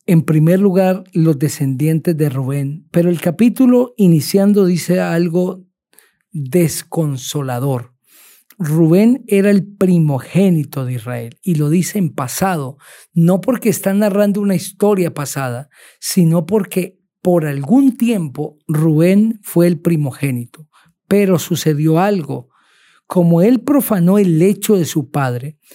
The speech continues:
sus derechos de primogenitura fueron dados a los hijos de José,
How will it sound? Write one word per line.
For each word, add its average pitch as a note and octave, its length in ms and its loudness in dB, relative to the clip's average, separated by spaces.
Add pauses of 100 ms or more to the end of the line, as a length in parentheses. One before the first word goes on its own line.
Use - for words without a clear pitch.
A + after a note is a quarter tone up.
(160)
sus F#3 320 0
derechos F#3 500 2
de F3 160 0
primogenitura A3+ 1500 2
fueron F#3 400 2
dados F#3+ 420 0
a D#3+ 60 2
los D3 240 -6
hijos F#3 240 0
de D#3+ 100 -2
José, F#3 560 -4